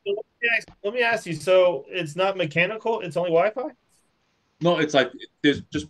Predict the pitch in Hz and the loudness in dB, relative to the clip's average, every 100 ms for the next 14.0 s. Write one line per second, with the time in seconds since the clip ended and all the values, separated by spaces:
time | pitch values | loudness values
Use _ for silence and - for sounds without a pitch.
0 | - 151 151 160 151 147 143 131 _ - | -4 -2 0 0 0 2 0 0 _ -6
1 | 127 110 _ 123 127 107 98 90 - 120 | -4 -4 _ -2 -2 0 0 -2 -2 -6
2 | 113 110 101 - _ 110 98 - - - | 0 2 2 -2 _ -2 -2 -4 -16 -8
3 | 101 101 90 82 _ _ _ _ - 101 | -2 0 -2 -8 _ _ _ _ -6 -2
4 | 127 123 120 117 110 98 98 101 104 123 | -2 0 0 4 4 2 -2 -6 -4 -4
5 | 117 113 107 101 110 107 117 110 98 104 | -4 -2 -4 2 2 4 4 4 2 -2
6 | - 113 113 - 107 104 117 117 107 104 | -2 -2 -2 -2 -4 2 0 0 -2 -2
7 | 98 92 87 110 101 87 - - 107 104 | 0 -2 0 0 0 -4 -16 -16 -14 -8
8 | 107 - 107 110 117 120 113 101 101 98 | -8 -2 0 0 0 0 -2 -6 -6 -4
9 | 104 120 123 - _ _ _ _ _ _ | -4 -4 -8 -16 _ _ _ _ _ _
10 | _ - - 113 131 131 - 135 131 - | _ -10 0 2 4 2 2 0 0 -4
11 | 117 143 120 95 90 - 104 110 117 113 | 2 4 4 2 -2 -4 -2 -2 -2 -6
12 | 117 113 127 - - 110 95 95 113 101 | -2 -2 -4 -10 -4 -4 -2 2 2 2
13 | - _ _ _ _ - 110 117 110 123 | -4 _ _ _ _ -8 0 0 2 2